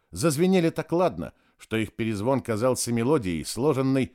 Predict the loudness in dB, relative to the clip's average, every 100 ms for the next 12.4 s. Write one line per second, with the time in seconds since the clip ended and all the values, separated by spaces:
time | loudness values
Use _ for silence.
0 | _ -2 -2 0 0 0 0 0 -2 0
1 | 0 0 -2 -2 0 0 -4 -10 _ _
2 | -16 -6 -4 0 0 0 -2 -2 0 0
3 | -2 -4 _ _ 0 0 0 -2 -4 -4
4 | -4 -4 -8 -10 -6 -4 -4 -4 -8 -10
5 | -18 _ _ _ _ _ _ -4 -2 -2
6 | -2 -2 -2 0 0 -2 -6 -12 _ _
7 | -4 0 2 0 0 2 2 2 0 -2
8 | -2 -4 -6 -4 -4 -4 0 2 2 -2
9 | _ _ _ -10 -2 -2 2 4 4 4
10 | 2 2 2 2 2 2 2 2 0 0
11 | -2 -2 -2 0 0 0 -2 -6 -6 -4
12 | 0 -2 -2 -12